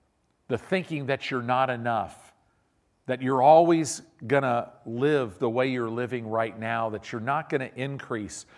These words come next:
that what you're facing is gonna overcome you,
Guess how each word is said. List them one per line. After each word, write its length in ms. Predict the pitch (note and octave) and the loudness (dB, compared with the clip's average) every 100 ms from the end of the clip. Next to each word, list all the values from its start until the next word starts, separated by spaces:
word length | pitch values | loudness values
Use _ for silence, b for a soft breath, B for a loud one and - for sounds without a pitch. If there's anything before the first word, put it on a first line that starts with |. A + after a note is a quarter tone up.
| B B | B B
that 160 | B2+ A#2+ | -2 2
what 260 | D#3+ - | 0 2
you're 140 | D3+ B2 | -2 -2
facing 600 | - D3+ D#3 - C3 A2 | 0 -2 -2 -6 -6 -6
is 140 | G2 | -6
gonna 240 | G#2+ A#2 B2 | -6 -6 -2
overcome 640 | B2+ A#2+ A2+ - C3 B2 | -2 -2 -6 -4 -6 -4
you, 380 | G#2 F#2 D#2 | -6 -6 -8